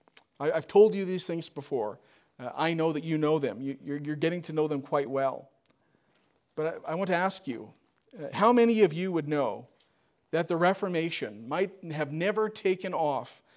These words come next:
the way that it did if not for congregational singing? Isn't that an interesting thought? That singing played a role in the,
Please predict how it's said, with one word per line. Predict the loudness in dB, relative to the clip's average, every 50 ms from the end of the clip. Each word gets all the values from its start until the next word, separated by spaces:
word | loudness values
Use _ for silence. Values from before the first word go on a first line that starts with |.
| _ _ _ _ -4
the | 0 2
way | 4 6 6 4 4
that | 4 2 0 0
it | -2 -4
did | -2 0 0 0 0 -2 -10 -18 _ _ _ _ _ _ _ _ _ _ _ _ _ -8
if | -8 -6 -4
not | -2 0 2 2 0 0
for | -4 -6 -4 0 0 0 0 0 -4 -12 -20 _ _ _ _ _ -16
congregational | -10 -6 -6 -6 -4 -4 -4 -4 -2 -2 -2 -2 -4 -6 -8 -8 -8 -8 -8
singing? | -10 -10 -10 -10 -10 -10 -12 -16 -20 -20 _ _ _ _ _ _ _ _ _ _ _ _ -20 _ _
Isn't | -14 -12 -10 -8 -6
that | -4 -4 -4 -4
an | -4 -8
interesting | -8 -10 -12 -14 -12 -10 -10 -10
thought? | -10 -10 -12 -12 -12 -12 -14 -18 -20 _ _ _ _ _ _ _ _ _ _ _
That | -6 -6 -4 -2
singing | 0 2 2 2 2 0 -2 -2 -4
played | -4 0 2 4 4 4 2 -2 -4 -8 -8
a | -6
role | -4 0 0 0 0 0 -4 -6 -8 -10
in | -10 -8 -8
the, | -6 -6 -8 -8